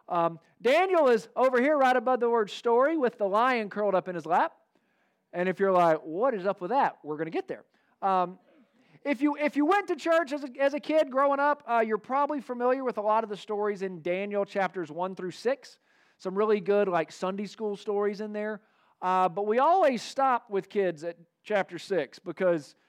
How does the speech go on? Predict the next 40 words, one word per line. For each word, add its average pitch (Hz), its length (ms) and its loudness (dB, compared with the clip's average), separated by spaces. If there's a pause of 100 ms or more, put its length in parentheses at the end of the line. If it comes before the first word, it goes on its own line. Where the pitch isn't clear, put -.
(140)
chapter 262 300 -4
seven 262 380 -2
through 226 180 -10
twelve, 226 400 2
it's 170 120 -12
like, 143 260 -2 (1080)
what 156 420 -6 (220)
did 147 220 -12
Daniel 190 460 -6
start 135 460 -10
smoking? 254 680 -8
'Cause 156 200 -8
he's 147 200 -14
seeing 151 340 -6 (120)
all 226 320 -2
sorts 180 300 -8
of - 80 -20
stuff. - 260 -18 (520)
Uh, 147 180 -2
but 151 160 -12
tons 262 260 -2
of 196 100 -2
visions, 262 680 -4 (320)
just 277 200 -10
some 185 180 -10
really, 240 280 -2 (240)
there's, 165 340 -6 (180)
there's 127 200 -12
sheep 330 520 -2
and 151 140 -10
there's 127 240 -16
rams 262 560 -2
and 170 160 -6
there's 143 320 -10
all, 254 280 0
it's 247 280 -6
just, 196 260 -4
there's 269 200 0
a 185 40 -6
lot. 151 340 -2